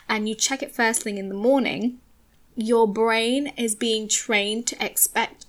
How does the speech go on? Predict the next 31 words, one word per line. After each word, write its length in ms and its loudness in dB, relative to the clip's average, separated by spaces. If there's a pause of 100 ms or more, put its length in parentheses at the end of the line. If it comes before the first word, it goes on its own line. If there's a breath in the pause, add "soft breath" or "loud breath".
stress 600 0
first 360 0
thing 140 -6
in 60 -6
the 80 -4
morning. 500 -6 (340 loud breath)
And 160 0
so 120 2
what 220 2
happens 440 0
is 240 4
it 220 -6
reduces 500 0
the 80 -2
quality 580 -2
of 120 2
your 100 0
sleep 400 0
because 420 -4
you 140 -2
periodically 840 0
within 280 0
the 80 -4
night 340 0 (300 loud breath)
wake 480 4
up 300 0 (160)
in 360 -2
anticipation 1080 -2
for 240 2
the 80 -2
stress. 600 0